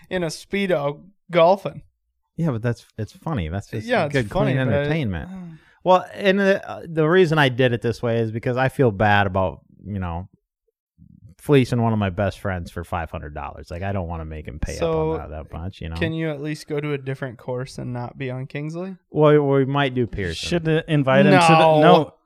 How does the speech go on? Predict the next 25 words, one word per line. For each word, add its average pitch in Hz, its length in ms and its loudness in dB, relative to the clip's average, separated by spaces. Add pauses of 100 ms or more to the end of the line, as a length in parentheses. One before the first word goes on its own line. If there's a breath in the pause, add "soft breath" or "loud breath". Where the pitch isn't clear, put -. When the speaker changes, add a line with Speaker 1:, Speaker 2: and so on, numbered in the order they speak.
(140)
Speaker 3:
invite 156 360 2
him 165 220 2
on 147 140 6
the, 143 80 6
on 135 260 0
the 131 80 0
Quimby 147 340 -2
tournament 104 460 -4
and 104 120 -6
<laughs> - 20 0
make 117 200 -2
him 113 120 -2
do 123 120 -2
it 107 180 -4
on 143 140 2
that. 123 80 -2
Speaker 1:
Yes. 143 600 0
Speaker 2:
<laughs> - 20 0
Yeah, 214 160 4
but - 240 -2
we 180 200 0
might 180 260 2
be 220 80 4
able 165 140 4
to 139 60 2